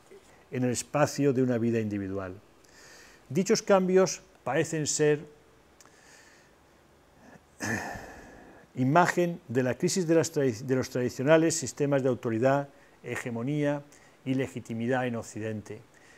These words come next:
así como de su derrumbe en Oriente y el Sur, y reflejo igualmente al mismo tiempo de la crisis de los movimientos tradicionales que hasta ahora pretendían ofrecer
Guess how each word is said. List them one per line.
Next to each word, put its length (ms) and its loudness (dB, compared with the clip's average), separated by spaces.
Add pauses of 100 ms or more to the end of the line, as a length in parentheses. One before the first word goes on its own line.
(140)
así 240 -2
como 200 -2
de 120 2
su 120 -4
derrumbe 500 0
en 80 0
Oriente 480 -2
y 100 -2
el 120 -6
Sur, 320 -4 (480)
y 80 -6
reflejo 360 -4
igualmente 640 -2
al 80 -4
mismo 220 -4
tiempo 500 -4 (520)
de 80 -4
la 140 -4
crisis 280 -4
de 80 0
los 80 2
movimientos 440 -2
tradicionales 760 -4
que 140 -8
hasta 220 -8
ahora 180 0
pretendían 500 -4
ofrecer 520 -6